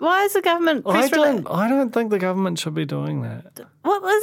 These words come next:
Speaker 1: it? Just, like, a feel-good press release?
Speaker 2: They do that kind of stuff, but, but,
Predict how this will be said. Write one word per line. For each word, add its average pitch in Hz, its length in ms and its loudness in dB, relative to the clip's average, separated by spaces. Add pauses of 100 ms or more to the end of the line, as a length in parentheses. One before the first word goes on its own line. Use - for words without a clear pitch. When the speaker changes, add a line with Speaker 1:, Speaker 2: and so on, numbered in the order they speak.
(120)
Speaker 1:
it? 381 80 -6
Just, 415 180 0
like, 403 140 2
a 381 60 2
feel-good 370 440 2
press 403 240 0
release? 170 520 -2
Speaker 2:
They 202 160 2
do 226 260 0
that 226 220 2
kind 175 300 0
of 151 80 0
stuff, 131 600 -2
but, 156 280 -2
but, 170 260 0